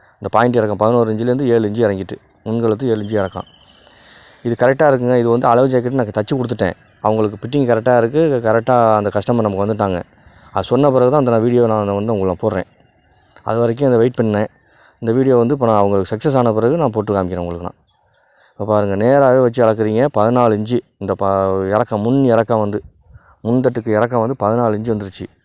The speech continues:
இப்போ இந்த கிராஸில் வச்சு நம்ம அளந்து பார்க்கும்போது பதிமூன்றரை இன்ச்சு வரணும். பதினாலுனாக்கா அரை இன்ச்சு குறைச்சி பதிமூன்றரை இன்ச்சு வரணும். வந்துட்டா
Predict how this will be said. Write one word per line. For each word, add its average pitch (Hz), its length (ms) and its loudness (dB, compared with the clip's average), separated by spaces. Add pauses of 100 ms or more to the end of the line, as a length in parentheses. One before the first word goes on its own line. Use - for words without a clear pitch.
(460)
இப்போ 117 200 -4
இந்த 110 160 -2
கிராஸில் 143 380 2
வச்சு 120 180 -2
நம்ம 113 140 2
அளந்து 110 200 0
பார்க்கும்போது 104 440 0 (400)
பதிமூன்றரை 123 520 0
இன்ச்சு 120 180 -2
வரணும். 98 280 -4
பதினாலுனாக்கா 120 640 2
அரை 113 200 2
இன்ச்சு 123 200 -6
குறைச்சி 117 300 -4
பதிமூன்றரை 117 420 0
இன்ச்சு 117 180 -2
வரணும். 98 240 -4 (1600)
வந்துட்டா 117 300 2